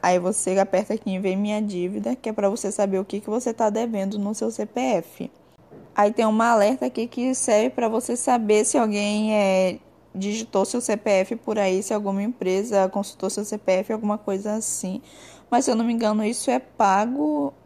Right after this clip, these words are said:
Mas é você, qualquer coisa que você tiver interesse, você aperta aí e procura saber mais, tá?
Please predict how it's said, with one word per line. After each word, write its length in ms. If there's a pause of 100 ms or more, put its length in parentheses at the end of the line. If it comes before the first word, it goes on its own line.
Mas 260
é 120
você, 480
qualquer 320
coisa 160
que 100
você 120
tiver 160
interesse, 420
você 220
aperta 480
aí 360
e 80
procura 400
saber 440
mais, 380
tá? 220